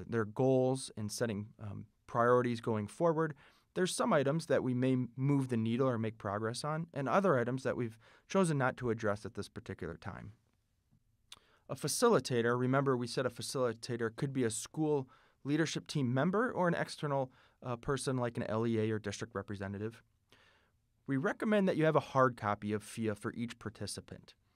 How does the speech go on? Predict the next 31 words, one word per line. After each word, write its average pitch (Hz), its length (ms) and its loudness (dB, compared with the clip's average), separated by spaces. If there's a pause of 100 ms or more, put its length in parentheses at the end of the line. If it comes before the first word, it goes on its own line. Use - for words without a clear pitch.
(360)
And 107 240 -6
we're 120 160 0
all 156 140 6
about 139 320 4 (560)
saving 160 400 4
paper, 131 460 0 (360)
um, 113 360 -4 (320)
at 123 180 -2
Swift 135 320 0
Education 120 560 -2
Center. 117 400 -2 (300)
However, 147 480 4 (420)
with 165 320 0
the 151 80 0
swift - 380 -4
fia, 123 340 -2
it's - 160 -8
something 170 360 -2
that 120 140 2
is 110 140 -4
really 160 320 0
great 120 400 -4
to 117 120 -6
have 110 180 -4
a 98 60 -4
tangible 139 760 -2
example 117 540 -4
in 104 80 -2
front 151 340 2
of 131 100 0
you, 139 300 -2